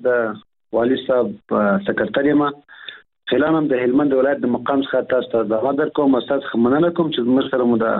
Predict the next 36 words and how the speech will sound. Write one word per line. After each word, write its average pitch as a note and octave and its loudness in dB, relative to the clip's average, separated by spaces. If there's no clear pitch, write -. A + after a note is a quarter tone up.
همدردي A2+ 2
شریکه A#2 0
کړه. G2 -4
او، B2 2
اه، A#2+ 0
دا C3 2
څو - 0
ورځې E3+ 2
کېږي D3+ 2
چې B2+ 2
هلمند C#3 2
ولایت C3+ 0
کې - -8
واقعاً A#2+ 0
چې، C3 0
اه، G2+ 0
ډېر B2 2
شدید B2 0
بریدونه A#2 2
شروع C3+ 2
وه. B2 0
او A2+ 0
په A2+ -4
دې D3+ 0
اړه D#3 0
باندې D3+ 0
به A#2 -2
د A2+ -4
دشمن C3+ 0
تلفات C3+ 0
هم C3 0
بیخي A2+ -2
ډېر D3 2
وو C#3 2
چې، - -2
م، F#2+ 2